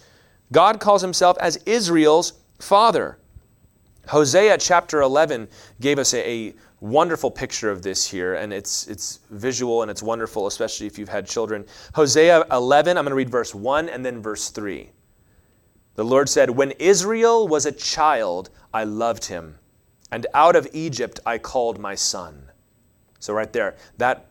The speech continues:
Hosea eleven one is calling back to this verse here, where God told Pharaoh, "Israel is my son, and I'm calling them out." Hosea eleven three continues, "It was I who taught Ephraim to walk. I took them up by their arms, but they did not know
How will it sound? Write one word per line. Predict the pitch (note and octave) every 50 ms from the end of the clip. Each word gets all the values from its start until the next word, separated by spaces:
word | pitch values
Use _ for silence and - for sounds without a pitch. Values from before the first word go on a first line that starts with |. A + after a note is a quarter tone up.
| _ -
Hosea | - - - C3 B2 G#2 A#2 A#2+ A#2+ A2+
eleven | G#2+ A2+ A2 G#2 G#2 G2+
one | A2+ C3 A#2
is | F#2 -
calling | - - - A#2+ A2+ G#2 F#2
back | E2+ A2+ A2+ G#2+ F#2+ -
to | - G2
this | F#2 G#2 G2 -
verse | - - D2+ - - -
here, | - F#3 D#3+ G#2+ F2+ G2 - _ - - _ _
where | - G2+
God | G2+ F#2+ A#2 A2+ A2+ G#2+ G#2+ G#2+ - _ _ _
told | - - A2 G2+ G#2
Pharaoh, | - - E3 F#3+ F3 C3 G#2 F#2+ G#2 G2 - _ -
"Israel | B2 G#2 G#2 A2+ A2 A2
is | G2+ A2
my | G#2+ G2
son, | F#2+ - - C#3+ C3 A2
and | G2
I'm | F#2+ G2
calling | - - - A#2+ G2+ G2 F#2+
them | F#2 F2 F#2+
out." | A2+ G#2 - - - - _ _ _ _ _ _ _ _ _ _ _
Hosea | - G#2 G#2 G2+ A#2+ A#2 A2 F#2+
eleven | A2+ A2+ A2 G#2 G#2 G2+
three | G2 - C#3+ D#3 D#3+ C#3+
continues, | A2+ - A#2 A2+ - - F3+ E3+ C3+ A2+ G#2 - - _ _ _ _ _ _ _
"It | - E3 D3+
was | D#3 D3 C#3 - -
I | D#3+ F3+ G3 G3 F3 D3 C3 A2+ - - - - -
who | - D#3+ E3
taught | E3 - D#3+ D#3 D3 -
Ephraim | D#3+ E3 D#3+ - D3 C#3+ C3+ B2 A#2+
to | A2+ - A#2
walk. | G#2 G#2 A#2 B2 G#2+ - - - - - _ _ _ _ _ _ -
I | C3+ D#3 D3+
took | - - - F#3 F3 -
them | - D3+ C#3+
up | D3 C#3 -
by | B2 A#2+ A#2+
their | A2+ A2+ A2 A2
arms, | A2 A2+ A2 G2+ F#2 E2+ D#2+ D2+ - - - _ _ _ _ _
but | - - G#2
they | C3 C3
did | B2+ A2+ C3+ D3 C#3+
not | C3+ C#3 C3 A#2+ G#2+
know | A#2 A#2+ A#2 G#2+ G2 F#2 F2+